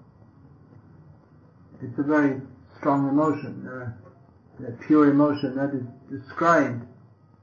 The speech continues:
in Srimad Bhagavatam and other devotional works. How devotees, their whole being is absorbed in Krishna,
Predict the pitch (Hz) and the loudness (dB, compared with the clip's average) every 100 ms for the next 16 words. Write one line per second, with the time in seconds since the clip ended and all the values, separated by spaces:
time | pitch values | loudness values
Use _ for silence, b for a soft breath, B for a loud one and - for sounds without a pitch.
0 | _ _ _ _ _ - - - 131 127 | _ _ _ _ _ -20 -20 -12 -10 -8
1 | 117 - 139 131 123 113 135 143 131 - | -8 -4 -2 -2 -4 -2 0 0 -2 -8
2 | 131 139 - - - - - - - _ | -14 -16 -20 -20 -20 -20 -20 -20 -20 _
3 | _ _ _ _ _ - 127 135 127 127 | _ _ _ _ _ -12 -6 -4 -4 -4
4 | 131 127 117 - 139 139 131 117 - - | -4 -8 -12 -8 -4 -4 -4 -8 -14 -18
5 | - 127 135 131 - 135 - - - _ | -12 -8 -6 -8 -8 -10 -10 -14 -20 _
6 | _ _ _ _ _ _ _ - 285 330 | _ _ _ _ _ _ _ 0 4 4
7 | 254 - - - _ _ _ _ _ _ | 4 0 -14 -20 _ _ _ _ _ _
8 | _ _ _ _ _ _ - 151 165 160 | _ _ _ _ _ _ -12 0 4 6
9 | 156 160 156 143 143 139 147 143 160 180 | 6 4 2 0 -4 -2 2 4 6 4
10 | 175 175 156 165 151 - 160 151 - 160 | 4 6 6 6 2 0 0 2 0 -2
11 | 160 120 143 185 175 143 156 165 - - | -2 2 4 6 6 4 2 -2 -12 -20
12 | - - - - - - 147 151 151 143 | -20 -20 -20 -20 -12 0 2 4 0 2
13 | 160 156 147 151 147 180 180 - 135 | 4 4 4 2 0 0 0 -2 -10